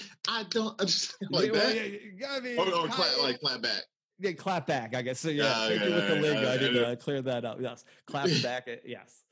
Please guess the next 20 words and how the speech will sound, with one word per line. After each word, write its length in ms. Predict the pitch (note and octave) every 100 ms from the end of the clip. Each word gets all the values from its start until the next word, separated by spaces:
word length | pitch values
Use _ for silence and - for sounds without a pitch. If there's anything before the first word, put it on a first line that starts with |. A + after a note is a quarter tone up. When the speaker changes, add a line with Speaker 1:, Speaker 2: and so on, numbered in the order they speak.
| - B2 - B2+ - C#3
Speaker 2:
Uh, 560 | C3+ C3 C3 B2 A#2+ - - -
but 340 | C3+ C3 B2+
he 600 | - - E3 E3+ E3+ F3 - _ _
or 180 | C3 B2+
she, 180 | A#2+ D3
it's, 180 | D#3+ D#3+
it's 160 | E3+
amazing. 400 | D3 B2 G#2+ - A#2+
That, 280 | D#3+ E3
that, 200 | C#3+ D3+ C#3
that 180 | E3
whole 180 | D#3 D3+
storyline 720 | - - C3 C3+ A2+ A2 G#2 - _
cracks 420 | - A#2+ A#2 -
me 180 | A2+ A2+
up. 300 | G#2+ - _ _ -
Uh, 460 | A2+ G#2+ G#2+ G#2 G2+ _ _ _ _ _
Speaker 1:
Yeah, 260 | - A3+ D3
Speaker 2:
yeah. 0 |
Speaker 1:
you 240 | G#2 G#2